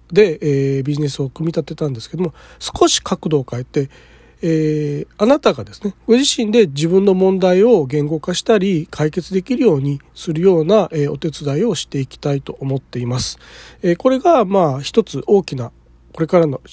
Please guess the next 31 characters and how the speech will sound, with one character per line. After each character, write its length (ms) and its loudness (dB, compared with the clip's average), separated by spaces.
私 300 2
の 80 2
四 160 -2
月 200 0
か 120 -6
ら 80 -4
の 100 -10
ビ 100 -8
ジ 80 -2
ネ 100 -2
ス 140 -12
の、 80 -6
ま 120 -8
あ、 20 -14
変 240 0
更 240 -4
点 160 -20
で 80 -20
す 100 -4
ね。 120 -2
で、 80 6
も 140 2
う 20 -4
一 180 -2
つ 140 -4
は、 320 4
か 140 -2
と 120 -2
い 40 -2
っ 40 -8
て、 460 2